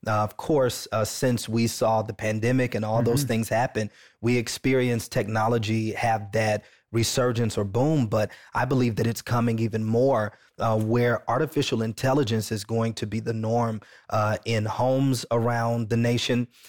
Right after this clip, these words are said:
Speaker 1: I believe we're going to see it, uh, in, uh, certain industries with companies, where it's gonna take the positions or jobs that some have occupied.
Speaker 2: Mm.
Speaker 1: And so what the Holy Spirit said to me,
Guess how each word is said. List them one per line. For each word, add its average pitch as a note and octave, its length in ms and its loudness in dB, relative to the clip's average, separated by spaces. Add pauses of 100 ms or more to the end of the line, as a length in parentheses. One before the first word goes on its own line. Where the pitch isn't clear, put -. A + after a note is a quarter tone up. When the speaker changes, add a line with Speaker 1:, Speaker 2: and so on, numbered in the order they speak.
(100)
Speaker 1:
I - 80 -2
believe A#2 260 2
we're B2 60 0
going A2+ 260 0
to A2+ 60 -2
see B2 380 0
it, A#2 160 0 (240)
uh, A2 360 2
in, A2+ 520 2
uh, G#2+ 140 0
certain A2 360 0
industries C3 680 2
with G#2+ 160 -8
companies, C3 560 0 (240)
where - 80 0
it's C3+ 80 2
gonna F3 180 2
take C#3+ 380 -2
the C#3+ 80 2
positions A#2+ 720 2 (240)
or A2+ 160 2
jobs A#2 520 0
that A2+ 180 -2
some B2 400 0
have A2 240 0
occupied. G#2 840 -4
Speaker 2:
Mm. D3+ 340 2
Speaker 1:
And A#2 140 2
so B2 140 2
what A2+ 340 0
the A#2 100 0
Holy C3 200 2
Spirit A#2 260 0
said D3 300 0
to B2 100 -2
me, A#2 220 -2